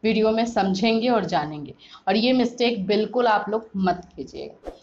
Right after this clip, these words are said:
तो चलिए start करती हूँ आज का video। उससे पहले friends, अगर आप हमारे channel पर नए हैं तो channel को subscribe कर लीजिए, bell icon को हिट कर दीजिए।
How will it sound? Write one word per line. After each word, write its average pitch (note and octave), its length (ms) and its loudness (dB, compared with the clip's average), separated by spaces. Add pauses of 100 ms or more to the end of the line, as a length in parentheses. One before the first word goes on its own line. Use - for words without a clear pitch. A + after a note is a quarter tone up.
(140)
तो B3+ 60 -4
चलिए C#4 240 2
start C#4 380 0
करती C#4 260 2
हूँ C4+ 140 4
आज A#3+ 180 2
का B3+ 100 0
video। A#3+ 300 2
उससे C4+ 200 0
पहले A3 220 0
friends, C4+ 320 0
अगर A3+ 120 -2
आप G3+ 180 2
हमारे G3+ 200 0
channel F#3+ 320 -4
पर G3 100 -4
नए A3 140 2
हैं B3+ 140 0
तो B3+ 80 -6
channel A#3 240 0
को B3 100 -4
subscribe A3+ 460 -2
कर G#3 60 -2
लीजिए, G3+ 260 0
bell F3+ 200 2
icon F3 220 -2
को F#3+ 100 -4
हिट F#3 120 -6
कर G#3 140 0
दीजिए। G#3 380 -2